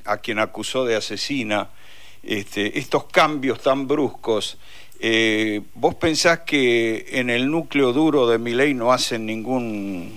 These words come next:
ninguna diferencia? Digamos, eh, son, eh, refractarios a cualquier,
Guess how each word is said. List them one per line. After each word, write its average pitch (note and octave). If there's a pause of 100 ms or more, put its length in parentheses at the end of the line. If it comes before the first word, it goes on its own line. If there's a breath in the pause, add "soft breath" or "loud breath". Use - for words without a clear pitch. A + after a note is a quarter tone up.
(140)
ninguna B2+
diferencia? A2+
Digamos, B2+ (520 loud breath)
eh, G2+
son, C#3+
eh, G2+
refractarios B2+
a A#2
cualquier, B2